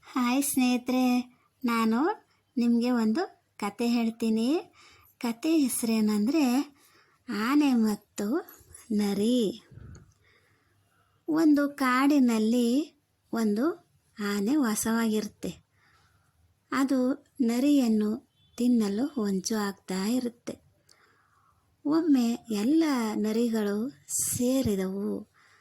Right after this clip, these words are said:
ಆನೆಯನ್ನು ಕೊಂದು ತಿನ್ನಲು ಯೋಚಿಸಿದವು. ನರಿಯೊಂದು ಆನೆಯ ಬಳಿ ಬಂದಿತು. "ನಿನ್ನನ್ನು ಕಾಡಿನ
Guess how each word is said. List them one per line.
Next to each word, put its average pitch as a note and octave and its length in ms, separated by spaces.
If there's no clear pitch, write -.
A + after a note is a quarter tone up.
ಆನೆಯನ್ನು A#3 1000
ಕೊಂದು G3+ 600
ತಿನ್ನಲು C4+ 640
ಯೋಚಿಸಿದವು. A#3 760
ನರಿಯೊಂದು A3+ 920
ಆನೆಯ A3+ 340
ಬಳಿ G3+ 380
ಬಂದಿತು. G3 540
"ನಿನ್ನನ್ನು C4+ 720
ಕಾಡಿನ B3+ 560